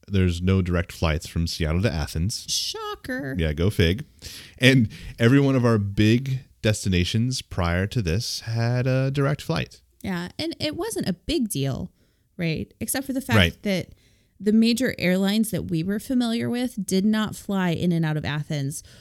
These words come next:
Speaker 2: or if they did, it was a super squirrely schedule.
Speaker 1: Yep.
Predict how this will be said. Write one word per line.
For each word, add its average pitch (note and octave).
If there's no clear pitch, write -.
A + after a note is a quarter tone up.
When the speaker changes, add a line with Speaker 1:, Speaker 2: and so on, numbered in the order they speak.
Speaker 2:
or F#3+
if F#3
they F3
did, E3+
it G3
was E3+
a D3
super F3+
squirrely E3+
schedule. -
Speaker 1:
Yep. E2